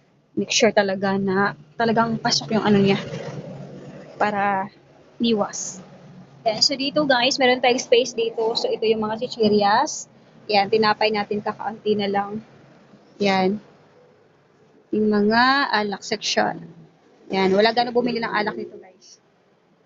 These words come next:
Yan. So, gabi na dito, guys. Time check tayo, six point twenty-nine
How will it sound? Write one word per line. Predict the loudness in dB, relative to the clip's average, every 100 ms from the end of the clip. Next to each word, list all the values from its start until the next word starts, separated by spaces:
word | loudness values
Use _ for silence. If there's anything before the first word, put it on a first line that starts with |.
| -8
Yan. | -6 -2 2 4 4 2 -18 _ _ _ _ _ _ _ _ _ _ -16
So, | -4
gabi | 0 2
na | 2 0
dito, | -4 -2
guys. | 0 2 4 2 0 -4
Time | -2 0 -2
check | -6 -6
tayo, | -4 -4
six | -4 -4 -2 -4 -8 _
point | 2 2 2 -4 -4
twenty-nine | 0 0 0 0 2 2 0 -4